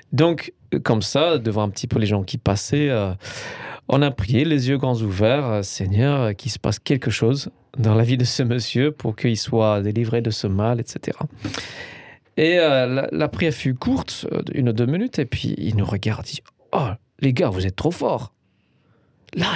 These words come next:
vraiment, j'ai senti un truc fou, extraordinaire. Moi, il, comme une chaleur, un feu, quelque chose, euh, je sais pas ce que c'était, euh. Et on lui dit, « Mais c'est Dieu, hein, c'est pas nous. C'est pas nous qui sommes <laughs> trop forts, c'est, c'est Dieu. Il est intervenu, il a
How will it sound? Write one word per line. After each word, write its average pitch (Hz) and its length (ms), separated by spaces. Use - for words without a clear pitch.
vraiment, 151 320
j'ai 139 120
senti 135 280
un - 40
truc 190 260
fou, - 460
extraordinaire. 226 720
Moi, 262 280
il, 139 240
comme - 220
une 175 100
chaleur, 175 460
un 160 100
feu, 175 320
quelque 156 240
chose, 180 380
euh, 139 140
je - 120
sais - 120
pas - 100
ce - 100
que 208 80
c'était, 254 400
euh. 123 180
Et 104 100
on 92 60
lui 107 80
dit, « 98 80
Mais 95 120
c'est - 160
Dieu, 160 240
hein, 185 160
c'est 127 220
pas 98 140
nous. 156 220
C'est - 180
pas - 120
nous 143 120
qui - 180
sommes 123 180
<laughs> - 160
trop - 160
forts, 123 260
c'est, 113 300
c'est - 280
Dieu. 185 280
Il 117 100
est 113 60
intervenu, 185 560
il 127 160
a - 100